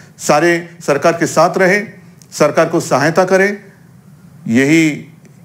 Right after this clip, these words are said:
इसकी ही जरूरत है। आणि मी हिंदीत का बोललो? कारण थोडं वरती पण कळेल, तुमची मी तारीफ केलेली आहे। मला, आपण दिलखुलासपणाने काम करतो आहोत।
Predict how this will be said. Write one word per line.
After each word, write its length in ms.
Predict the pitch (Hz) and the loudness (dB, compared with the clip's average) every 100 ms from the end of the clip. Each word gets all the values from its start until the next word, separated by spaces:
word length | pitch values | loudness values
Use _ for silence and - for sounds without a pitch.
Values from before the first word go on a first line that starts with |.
| - - - | -20 -20 -4
इसकी 260 | 127 123 170 | -2 0 2
ही 120 | 160 | 2
जरूरत 400 | 117 117 113 104 - | 4 2 2 -2 -4
है। 180 | 80 - - - - - | -10 -14 -20 -20 -20 -8
आणि 180 | - 139 | -2 0
मी 100 | 160 | 2
हिंदीत 360 | 156 147 170 165 | 0 2 0 2
का 120 | 180 | 0
बोललो? 600 | 180 165 151 147 147 - - - - - - | 2 2 2 0 -2 -14 -20 -20 -20 -20 -6
कारण 120 | - 147 | -4 0
थोडं 160 | 156 160 | 2 2
वरती 260 | 147 - | 2 0
पण 180 | 160 160 | -2 0
कळेल, 260 | 160 156 151 | 0 -2 -2
तुमची 220 | 135 139 | -4 -4
मी 80 | 131 | -2
तारीफ 320 | 120 101 - | -2 -2 -4
केलेली 320 | 98 95 92 | -4 -2 -4
आहे। 140 | 85 78 - - - - - - - - - | -6 -8 -16 -20 -20 -20 -20 -20 -20 -16 -2
मला, 220 | 175 214 | 0 2
आपण 400 | 208 180 175 208 | 0 0 0 2
दिलखुलासपणाने 680 | 175 180 190 190 190 156 135 | 2 0 2 0 0 -4 -2
काम 200 | 113 95 | -4 -4
करतो 260 | 92 82 85 | -4 -4 -4
आहोत। 220 | 76 | -6